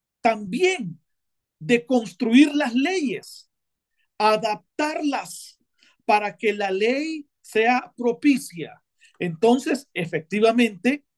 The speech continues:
hay algunos artículos que estorban, hay algunos artículos que hay que modificarlos, hay que, hay algunos artículos que hay que o borrarlos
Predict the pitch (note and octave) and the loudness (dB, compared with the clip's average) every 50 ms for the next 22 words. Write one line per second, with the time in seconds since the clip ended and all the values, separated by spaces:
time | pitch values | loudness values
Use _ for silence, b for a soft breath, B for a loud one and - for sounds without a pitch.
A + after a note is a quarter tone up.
0 | _ _ D3+ D3+ D#3+ D3+ F3+ F3+ D#3+ F3 G#3+ G#3 G#3+ - - A3+ G3+ - A#3+ B3+ | _ _ -8 -6 -4 -2 -2 -4 -4 -4 -2 -4 -2 0 0 -2 0 2 0 0
1 | B3+ - B3 A#3 A#3 - - - E3 D#3 - - - A#3 A3 F#3 E3 D#3 - A#2+ | 2 2 0 0 0 -2 -4 -8 -8 -8 -8 0 4 4 4 4 2 -2 -8 -10
2 | - _ _ _ B B B B B B F#3+ G#3 G#3 A3 A3 G#3+ F#3 A#3 A#3+ A#3+ | -12 _ _ _ B B B B B B 2 4 4 4 2 -2 -4 -4 -4 -4
3 | A#3+ A3+ G#3 - - B3 B3+ - B3 A#3+ A#3 - - - G3+ G#3+ G#3+ G#3+ - B3+ | -4 -6 -8 -8 -8 -8 -6 -2 -2 -2 -2 -4 -4 -2 0 0 0 0 -2 -2
4 | A#3+ G3+ G3 G3+ F#3 D#3+ E3+ F3 E3 - - F3 E3 - - A3+ G#3 F#3+ E3 C#3+ | -2 -2 -2 -4 -4 -4 -6 -10 -10 -8 -8 -8 -4 0 2 4 4 4 2 -2
5 | C3+ C3 A#2+ - - - - b b b b b b - G#3 A#3 B3 A#3+ - - | -4 -8 -10 -12 -14 -16 -18 b b b b b b 2 4 4 4 2 2 2
6 | B3 A3+ A3 A3 - G#3 G#3+ A3+ A3+ A3 F#3 A#3 A#3+ A#3+ B3 A#3 A3+ - - - | 4 4 4 2 0 -4 -2 -2 -2 -4 -4 -4 -4 -2 -4 -4 -4 -8 -10 -8
7 | G3 F3+ F#3 - B3 A#3+ C4 B3 A#3+ A#3 - - G3 G3 A3 A#3+ A#3+ - A#3+ A3 | -8 -8 -4 -6 -6 -4 -2 -2 -4 -4 -4 -4 -2 -2 -2 -2 -4 -2 -2 -2
8 | F#3 - _ _ _ _ _ - F#3 F#3 E3 D#3+ E3 E3 D#3+ E3 F3+ G#3 C#4 D4 | -2 -2 _ _ _ _ _ 0 0 0 0 -2 -4 -6 -2 0 2 2 2 2
9 | D4 D4+ D#4+ D#4+ - - - | 0 -2 -2 -4 -8 -12 -18